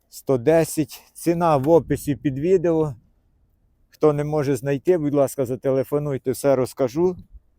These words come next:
Сто дев'ять, сто вісімнадцять, сто сімнадцять,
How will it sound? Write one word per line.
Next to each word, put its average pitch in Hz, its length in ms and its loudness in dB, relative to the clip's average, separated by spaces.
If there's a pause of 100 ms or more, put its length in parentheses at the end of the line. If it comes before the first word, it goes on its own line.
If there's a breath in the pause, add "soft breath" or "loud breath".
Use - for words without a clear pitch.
(440 soft breath)
Сто - 240 -6
дев'ять, 151 640 0 (1400)
сто - 260 -2
вісімнадцять, 156 1080 -4 (1200)
сто - 260 2
сімнадцять, 160 1000 -2